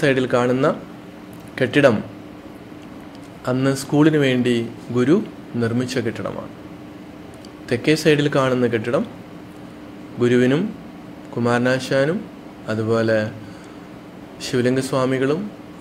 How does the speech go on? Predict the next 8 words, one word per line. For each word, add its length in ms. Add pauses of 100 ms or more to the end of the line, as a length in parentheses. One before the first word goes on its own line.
(100)
ഒക്കെ 180 (400)
താമസിക്കുവാൻ 640 (120)
വേണ്ടിയിട്ട് 380 (500)
കെട്ടിയ 280 (320)
കെട്ടിടവുമാണ്. 540 (1300)
അത്രയ്ക്ക് 420 (220)
പഴക്കമുള്ള 600 (460)
കെട്ടിടമാണ്. 500